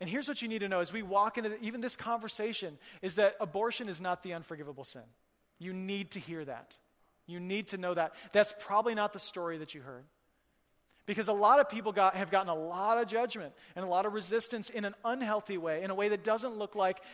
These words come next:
Jesus. And so as I'm watching this debate kinda rage on, I see a lot of people,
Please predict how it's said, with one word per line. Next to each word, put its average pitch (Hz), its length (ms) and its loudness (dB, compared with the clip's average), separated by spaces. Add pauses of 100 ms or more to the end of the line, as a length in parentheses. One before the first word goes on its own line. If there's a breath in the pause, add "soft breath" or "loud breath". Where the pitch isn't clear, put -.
(120 loud breath)
Jesus. 147 640 -8 (520 loud breath)
And 202 100 -6
so 233 140 2
as 233 340 0
I'm 233 120 2
watching 262 420 0
this 214 160 -4
debate 202 560 -2
kinda 190 200 -6
rage 180 400 -2
on, 165 240 -2
I 156 80 -4
see 208 140 -4
a 196 60 0
lot 196 280 0
of - 60 -8
people, 196 440 -4